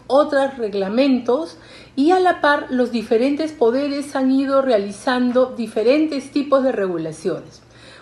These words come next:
Hoy día quiero conversar con ustedes un aspecto que es el del Poder Judicial con las nuevas normas que ha brindado con la ley de uso de la fuerza brindada por el Ejecutivo para el decreto legislativo diez noventa y cinco,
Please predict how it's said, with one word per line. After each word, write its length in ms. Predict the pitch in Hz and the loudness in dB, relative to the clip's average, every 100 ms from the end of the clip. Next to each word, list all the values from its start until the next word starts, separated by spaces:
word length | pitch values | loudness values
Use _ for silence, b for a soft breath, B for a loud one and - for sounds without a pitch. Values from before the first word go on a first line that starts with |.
| B | B
Hoy 160 | 330 | 4
día 140 | 359 392 | 8 6
quiero 240 | 381 392 381 | 6 4 4
conversar 540 | 311 233 233 320 339 | 2 2 2 0 2
con 160 | 339 285 | 0 -2
ustedes 680 | 254 - 320 311 339 - - | -2 -4 -2 0 -2 -6 -8
un 200 | 262 285 | -2 0
aspecto 600 | 285 294 254 190 - 185 | 0 0 0 0 -2 -8
que 360 | 254 254 269 285 | -4 -2 -2 -4
es 160 | - - | -8 -6
el 160 | 233 214 | -4 -4
del 140 | 208 | -4
Poder 340 | - 208 302 370 | -2 0 0 2
Judicial 760 | 392 339 262 - 254 269 330 B B B - | 2 2 0 0 0 0 -4 B B B 0
con 180 | 233 220 | 2 4
las 160 | 208 | 2
nuevas 340 | 285 370 359 330 | 2 2 0 0
normas 380 | 330 330 330 | 2 2 0
que 140 | 320 302 | 0 0
ha 40 | |
brindado 720 | 294 294 277 262 254 247 262 - - | 0 0 0 2 2 0 -2 -10 -2
con 220 | 370 403 453 B B B - | 0 0 -2 B B B -6
la 220 | 233 220 | 4 4
ley 300 | 247 285 320 | 4 0 0
de 140 | 330 | 0
uso 320 | 311 330 - 339 | 0 -2 -2 0
de 100 | 269 | 2
la 140 | 233 | 0
fuerza 440 | - 294 277 311 262 | 0 -2 0 0 0
brindada 500 | 233 220 240 269 269 | -2 0 2 2 0
por 120 | 269 | -2
el 120 | 262 | -2
Ejecutivo 680 | 269 285 294 269 320 311 311 | -4 -6 -8 -4 -2 0 0
para 140 | 254 | 0
el 80 | 220 | 0
decreto 380 | 196 196 247 285 | -2 -2 -2 -2
legislativo 760 | 277 277 240 202 262 277 285 233 | -4 -4 -2 -2 -2 -2 -4 -4
diez 260 | 247 269 | -2 0
noventa 400 | 269 240 233 214 | 2 0 0 -2
y 60 | 226 | -4
cinco, 520 | - 294 269 269 | 0 2 4 4